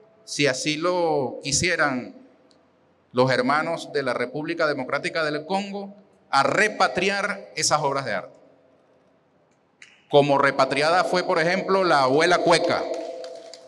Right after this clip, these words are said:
o repatriada fue la figurina antropomorfa que fue entregada por el gobierno italiano a las autoridades de la República Bolivariana de Venezuela.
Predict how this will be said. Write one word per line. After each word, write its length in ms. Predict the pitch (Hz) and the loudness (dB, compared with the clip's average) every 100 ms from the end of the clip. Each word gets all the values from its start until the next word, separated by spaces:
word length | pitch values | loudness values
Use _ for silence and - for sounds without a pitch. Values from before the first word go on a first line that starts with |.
| - - - _ - | -20 -20 -20 _ -2
o 120 | 139 | 2
repatriada 760 | 139 143 143 135 143 151 175 185 | 4 4 2 0 0 0 0 0
fue 320 | 180 185 202 | 0 0 0
la 320 | 196 185 165 | 0 0 -2
figurina 580 | - 156 147 151 175 190 | 0 -2 0 0 -2 -2
antropomorfa 1000 | 190 180 160 147 143 185 190 208 196 196 - - - _ _ | -4 -2 -2 0 2 2 2 -2 -4 -6 -14 -20 -20 _ _
que 160 | 147 135 | -2 -2
fue 1120 | 143 135 143 156 165 165 160 147 131 104 - | -4 -6 -4 -4 -4 -4 -4 -6 -6 -8 -8
entregada 600 | 147 143 135 131 147 170 | -8 -6 -4 0 2 2
por 100 | 170 | 0
el 100 | 147 | -2
gobierno 360 | 127 127 143 165 | -2 -2 -4 -6
italiano 480 | 151 139 147 175 180 | -8 -6 -4 -4 -4
a 40 | |
las 120 | 165 | -4
autoridades 560 | 139 123 117 123 143 143 | -6 -8 -8 -6 -4 -6
de 100 | 147 | -6
la 80 | 127 | -6
República 540 | 123 101 160 170 160 | -6 -8 -8 -6 -4
Bolivariana 540 | 139 123 113 110 117 127 | -2 -2 -4 -6 -6 -6
de 40 | |
Venezuela. 480 | 117 98 110 107 | -8 -10 -12 -14